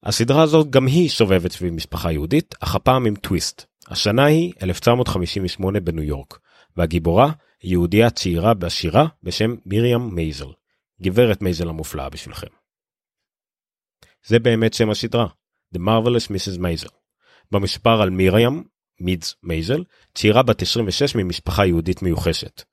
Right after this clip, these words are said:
בסוגריים, כינוי נפוץ לטיפוס כזה באמריקאית זה ג'אפ, Jewish American Princess, סגור סוגריים.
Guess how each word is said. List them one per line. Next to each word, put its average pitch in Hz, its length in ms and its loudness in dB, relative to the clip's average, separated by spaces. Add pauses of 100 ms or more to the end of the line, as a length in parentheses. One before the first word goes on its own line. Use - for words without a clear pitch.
(260)
בסוגריים, 113 540 0 (300)
כינוי 110 380 2
נפוץ 107 400 0
לטיפוס 104 360 -2
כזה 107 200 0
באמריקאית 107 600 0
זה 95 160 -4
ג'אפ, 85 300 -4 (380)
Jewish 113 280 0
American 82 380 -6
Princess, - 400 -12 (100)
סגור - 280 -6
סוגריים. 67 320 -14